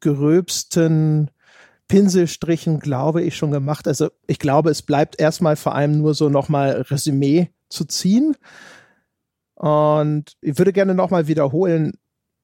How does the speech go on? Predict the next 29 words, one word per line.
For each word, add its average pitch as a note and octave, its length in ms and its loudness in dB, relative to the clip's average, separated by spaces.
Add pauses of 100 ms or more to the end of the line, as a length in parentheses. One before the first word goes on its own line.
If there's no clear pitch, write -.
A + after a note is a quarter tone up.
was D#3+ 260 -2
ich D3 200 -2
auch - 300 -4
geil D#3 320 0
fand - 320 -6
an C3 160 -6
dem C3+ 160 -6
Spiel, F#3+ 500 -2
ne, C#3+ 220 -2
weil D3 160 0
wie D#3 60 -2
so D3 120 -2
häufig D#3+ 300 0
ent-, - 240 -4
äh, D3+ 260 0
ist - 180 -2
es E3 120 -2
ja D#3+ 120 2
so, E3 280 2
ne, F3+ 320 -2 (160)
die F#3 260 -6
Diskussionen F#3 440 2
entzünden F#3+ 360 0
sich F3 220 -2
so F3+ 100 0
an F3 140 0
den F#3+ 180 2
Punkten, F#3 640 0
wo E3 600 0